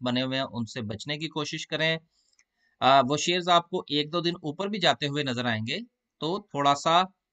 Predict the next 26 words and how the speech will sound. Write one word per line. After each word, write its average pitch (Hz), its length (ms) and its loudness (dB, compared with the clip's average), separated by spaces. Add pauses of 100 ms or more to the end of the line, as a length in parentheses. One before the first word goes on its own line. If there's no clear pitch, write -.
(140)
अ, 131 180 6
behind 131 640 0
the 170 160 2
week 156 460 0
जो 135 140 -2
है, 110 200 4
कम 185 240 0
से 196 160 -4
कम 185 60 -4 (100)
एक 175 380 4 (100)
हफ्ता 156 260 0
पीछे 160 380 -4
देखने 131 320 -4
की 147 120 -10
जरूर 131 320 -4
कोशिश 143 380 -6
करें 156 300 0 (400)
और 147 240 0
एक 147 260 -2
हफ्ता - 300 -2 (140)
आगे 123 300 4
देखने 135 380 -2
की 151 100 -8
कोशिश 131 480 -6 (280)
जरूर 120 420 -2
करें। 98 280 -4